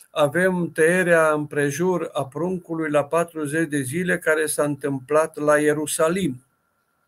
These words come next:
Uh, și atunci cum a fost, uh, posibil ca pruncul, uh, să vină, iată, la, uh, Ierusalim?”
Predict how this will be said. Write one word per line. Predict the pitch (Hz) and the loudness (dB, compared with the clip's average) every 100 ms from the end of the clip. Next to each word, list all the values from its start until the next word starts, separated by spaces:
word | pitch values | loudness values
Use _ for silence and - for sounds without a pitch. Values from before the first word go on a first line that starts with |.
| _ _ _ _ _ _ _ - - _ - | _ _ _ _ _ _ _ -20 -20 _ -6
Uh, | 147 147 | -2 0
și | 139 160 | 2 0
atunci | 147 165 175 175 | 0 0 0 0
cum | 156 208 220 | 0 0 2
a | 147 | 0
fost, | 135 156 151 - | 2 0 0 -2
uh, | 151 147 143 139 135 135 | 0 0 0 -2 -4 -6
posibil | 131 135 180 175 170 156 | -8 -6 -4 -2 -2 -2
ca | 139 131 127 | -2 -2 -2
pruncul, | 135 160 160 147 151 151 | -4 -4 -4 -4 -4 -2
uh, | 143 139 135 131 | -2 -2 -4 -6
să | 147 | -6
vină, | 131 143 160 151 143 139 135 | -4 -2 0 0 0 -2 -4
iată, | 131 143 139 139 | -2 -2 -2 -6
la, | 135 135 135 - - | -2 0 -2 -6 -10
uh, | 147 135 | -8 -8
Ierusalim?” | 135 147 147 139 147 143 123 | -2 -2 -2 -2 -2 -2 -4